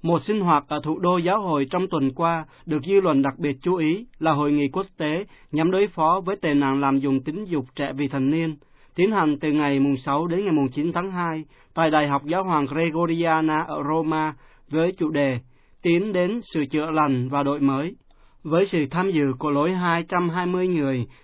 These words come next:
trong đó có các giám mục, đại diện một trăm mười hội đồng giám mục trên thế giới và các bề trên của ba mươi dòng tu, cùng với nhiều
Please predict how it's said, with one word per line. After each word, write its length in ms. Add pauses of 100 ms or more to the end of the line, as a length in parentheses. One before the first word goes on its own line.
trong 200
đó 320
có 100
các 220
giám 260
mục, 160 (280)
đại 200
diện 220
một 200
trăm 240
mười 280
hội 160
đồng 220
giám 260
mục 180 (300)
trên 220
thế 140
giới 380 (320)
và 160
các 180
bề 280
trên 380
của 160
ba 180
mươi 220
dòng 260
tu, 200 (360)
cùng 180
với 160
nhiều 220